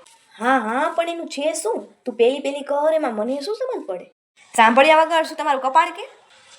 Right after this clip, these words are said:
આ પેલી ગાંજણની વાત જ તો. તમે ભલે જાદુ મંતરમાં ન માનતા હોય, પણ હું માનું છું. મને લાગે છે કે આ રાંડે કાનજી ઉપર ગમે તેમ માયણી કરી છે. એ તે કેમ જાણ્યું? કોઈ ભૂવાને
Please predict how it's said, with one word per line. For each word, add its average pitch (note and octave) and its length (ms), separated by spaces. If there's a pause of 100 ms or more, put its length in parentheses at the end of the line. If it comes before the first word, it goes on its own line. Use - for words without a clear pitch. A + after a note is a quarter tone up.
(340)
આ B3+ 140
પેલી B3+ 220
ગાંજણની C#4 440
વાત D#4 180
જ D#4+ 200
તો. G4+ 80 (920)
તમે A#3+ 180
ભલે F4+ 260
જાદુ G4 200
મંતરમાં F4+ 360
ન C#4 180
માનતા G#3 240
હોય, F3 140
પણ F#3 180
હું A3+ 100
માનું F4+ 300
છું. F3+ 140 (300)
મને A3 160
લાગે A3+ 280
છે B3+ 180 (380)
કે - 80
આ G#3 180
રાંડે G#3 460 (140)
કાનજી A3 340
ઉપર A3 360
ગમે A3 280 (160)
તેમ A#3+ 300
માયણી G3+ 340
કરી A3 220
છે. - 260 (120)
એ B3+ 160
તે E4+ 160
કેમ A4 280
જાણ્યું? B3 260 (240)
કોઈ A3+ 200
ભૂવાને A#3+ 400